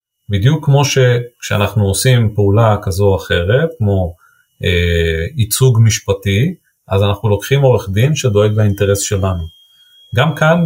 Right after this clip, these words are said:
בהתחייבות הגדולה ביותר בחיים שלנו, אנחנו צריכים לקחת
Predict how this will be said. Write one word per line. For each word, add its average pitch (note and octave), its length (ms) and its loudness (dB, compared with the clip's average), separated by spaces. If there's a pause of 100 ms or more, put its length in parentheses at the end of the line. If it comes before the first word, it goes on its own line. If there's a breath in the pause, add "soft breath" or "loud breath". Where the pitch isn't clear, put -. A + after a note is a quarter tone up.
בהתחייבות A2 1400 -2
הגדולה G2+ 420 0
ביותר C#3+ 380 0
בחיים G2 400 0
שלנו, B2 460 0 (440 soft breath)
אנחנו F#2 220 -6
צריכים C#3+ 340 -2
לקחת B2+ 360 0